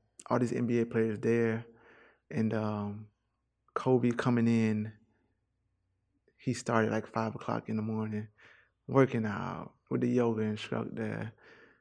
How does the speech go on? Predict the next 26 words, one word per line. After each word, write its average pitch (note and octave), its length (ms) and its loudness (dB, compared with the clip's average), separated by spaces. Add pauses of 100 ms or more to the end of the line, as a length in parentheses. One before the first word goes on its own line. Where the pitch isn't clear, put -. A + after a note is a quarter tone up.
(680)
Pilates, A#2 1080 4
basketball A#2 480 0
shots, G#2 560 -8 (100)
all B2 180 4
these A#2 160 2
different A#2+ 300 -6
things. A2 420 -4 (960)
Just D3 260 6
the - 80 6
way C#3 120 10
he C3 100 6
prepared A#2+ 680 -2 (200)
and C3 100 -4
the C#3 40 2
way C#3 340 8
how C3 220 0
he B2+ 80 2
spoke - 540 -4 (520)
for - 240 0
the A2+ 80 2
game G#2+ 520 0
of G#2+ 80 -4
basketball, A2 680 -2
in C#3+ 220 4
women's C3 400 4
basketball A2 720 -2